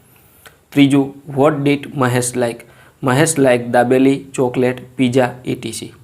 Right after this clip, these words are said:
ચોથું, is ઢોસા South Indian food? Yes, dosa is the South Indian food.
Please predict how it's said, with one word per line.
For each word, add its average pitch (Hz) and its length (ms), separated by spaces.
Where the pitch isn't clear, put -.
ચોથું, 135 420
is 160 380
ઢોસા 131 480
South 131 420
Indian 139 220
food? 143 240
Yes, 131 260
dosa 127 500
is 127 280
the 127 160
South 131 540
Indian 120 360
food. 127 240